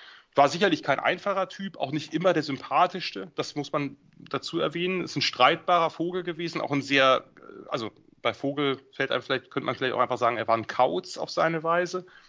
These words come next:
was vielleicht auch verhindert hat, dass er bei den ganz großen Programmen eben werkeln durfte. Es war vielleicht aber auch einfach so, dass er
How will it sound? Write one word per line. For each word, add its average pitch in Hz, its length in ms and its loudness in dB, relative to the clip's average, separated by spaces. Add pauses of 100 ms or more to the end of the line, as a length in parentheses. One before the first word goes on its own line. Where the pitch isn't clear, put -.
(180)
was - 200 2
vielleicht 120 380 2
auch - 120 -4
verhindert 131 400 -4
hat, 135 100 0
dass 113 140 -8
er 131 60 -10
bei 123 80 0
den 120 120 0
ganz 135 320 2
großen 175 320 -12
Programmen 156 540 -2
eben 143 280 -8
werkeln 147 400 4
durfte. 143 380 -4 (540)
Es - 160 -4
war 131 140 6
vielleicht 143 260 -2
aber 127 100 -2
auch 113 100 -2
einfach 123 280 -6
so, 117 180 -10
dass 110 160 -8
er 120 320 2